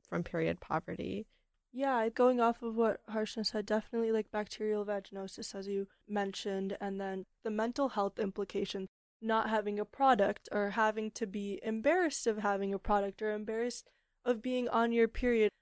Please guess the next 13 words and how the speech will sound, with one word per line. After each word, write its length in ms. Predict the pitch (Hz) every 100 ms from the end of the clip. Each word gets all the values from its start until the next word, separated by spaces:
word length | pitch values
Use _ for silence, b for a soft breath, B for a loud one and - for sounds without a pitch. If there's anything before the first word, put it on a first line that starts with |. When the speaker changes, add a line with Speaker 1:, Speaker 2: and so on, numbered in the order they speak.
| _
Speaker 2:
There's 240 | 240 247
a 60 | 254
lot 320 | 233 233 269
of 160 | 254 -
correlation 840 | - 233 220 196 190 - 247 254 - b _
between 680 | 226 226 - 226 220 220 220 -
people 400 | - 226 220 214
that 260 | 196 208 -
aren't 300 | 208 214 -
able 340 | 208 202 208
to 160 | - 220
manage 540 | 196 196 202 196 -
their 340 | 196 190 190